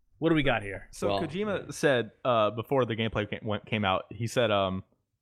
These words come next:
Speaker 2: "This is for people who don't really believe in Death Stranding, like, people who are still on the fence, like, I don't know what this game is about." And me, a long time, w-, from the first trailer, I was like,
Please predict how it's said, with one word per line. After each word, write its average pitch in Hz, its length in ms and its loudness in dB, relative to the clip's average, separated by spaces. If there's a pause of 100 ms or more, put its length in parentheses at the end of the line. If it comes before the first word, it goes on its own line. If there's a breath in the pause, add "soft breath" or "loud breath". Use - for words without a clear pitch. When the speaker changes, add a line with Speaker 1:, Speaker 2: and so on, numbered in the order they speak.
(640)
Speaker 2:
"This 139 160 2
is 175 100 0
for 156 100 -2
people 175 220 -4
who 139 80 -2
don't 127 300 2
really 123 240 0
believe 117 300 -2
in 123 100 -2
Death 120 160 0
Stranding, 123 340 -2
like, 113 360 -6
people 131 200 0
who 120 60 4
are 113 60 2
still 127 240 0
on 123 80 0
the 107 60 -2
fence, 120 260 -2
like, 117 120 0
I 107 100 2
don't 127 80 2
know 123 80 0
what 117 80 -4
this 120 100 -6
game 123 140 0
is 120 80 0
about." 127 320 2 (440)
And 127 200 0
me, 254 180 0
a 196 60 4
long 160 160 2
time, 160 160 0
w-, 147 240 -8
from 185 120 -4
the 156 80 -2
first - 300 -2
trailer, 113 320 -2
I 113 80 -2
was 127 140 -4
like, 120 180 -6